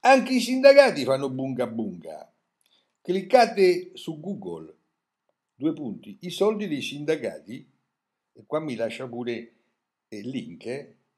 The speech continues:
E certo che fanno bunga bunga anche i sindacati, santa madonna. <laughs> È naturale che fanno bunga bunga,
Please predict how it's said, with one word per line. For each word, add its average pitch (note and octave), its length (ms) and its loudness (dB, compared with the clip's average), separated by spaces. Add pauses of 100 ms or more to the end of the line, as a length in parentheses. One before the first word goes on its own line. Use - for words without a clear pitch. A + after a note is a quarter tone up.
E F3+ 360 -14
certo A3 340 -14
che F#2+ 80 -16
fanno A#2 320 -14
bunga A#2 380 -12
bunga A#2 340 -12
anche A2+ 200 -14
i - 20 -16
sindacati, A2 720 -12
santa G#2+ 360 -18
madonna. A2+ 600 -14
<laughs> - 260 -20 (1300)
È B3 60 -10
naturale A#3 560 -4
che C#3+ 440 -14
fanno C#3+ 300 -12
bunga B2+ 360 -8
bunga, A2+ 420 -8